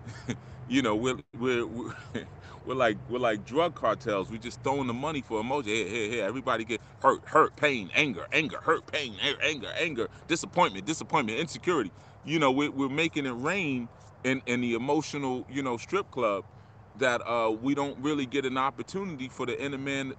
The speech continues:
to, to go to its place of se-, or the inner woman, you know, I don't wanna exclude women, you know, the inner person to go to its place of serenity and <sighs> exhale.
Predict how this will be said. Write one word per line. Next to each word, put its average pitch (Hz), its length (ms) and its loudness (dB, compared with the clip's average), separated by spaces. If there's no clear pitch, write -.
to, 120 200 -4
to 120 320 -2
go 131 180 2
to 135 200 -6
its 113 100 -6
place 131 340 -4
of 113 80 -10
se-, - 160 -6
or 101 100 2
the 110 140 0
inner 147 160 -2
woman, 104 460 -4
you 107 120 -4
know, 98 80 2
I 95 40 4
don't 110 120 -2
wanna 117 140 -4
exclude 110 500 -8
women, 104 380 -6
you 107 120 -4
know, 95 120 0
the 98 120 -2
inner 120 160 0
person 113 540 -6
to 117 100 0
go 120 240 2
to 120 240 -6
its - 140 -8
place 123 340 -6
of 107 120 -10
serenity 107 840 -8
and 101 260 -4
<sighs> - 1120 -16
exhale. 92 440 -4